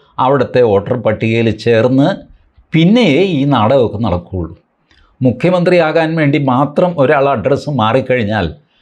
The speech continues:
ഇലക്ഷൻ കമ്മീഷനോ നാട്ടുകാരോ വെറുതെ ഇരിക്കുമോ? വെറുതെ ഇരിക്കില്ല. അത് നിയമപരമായിട്ട് തന്നെ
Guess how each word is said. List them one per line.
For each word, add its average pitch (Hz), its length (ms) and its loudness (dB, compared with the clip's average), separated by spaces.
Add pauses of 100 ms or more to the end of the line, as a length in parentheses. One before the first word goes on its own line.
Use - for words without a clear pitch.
(180)
ഇലക്ഷൻ 135 380 0
കമ്മീഷനോ 139 460 0
നാട്ടുകാരോ 123 580 0
വെറുതെ 117 220 2
ഇരിക്കുമോ? 87 520 -4 (1120)
വെറുതെ 139 300 2
ഇരിക്കില്ല. 147 360 0
അത് 110 80 0 (100)
നിയമപരമായിട്ട് 131 680 2
തന്നെ 131 140 2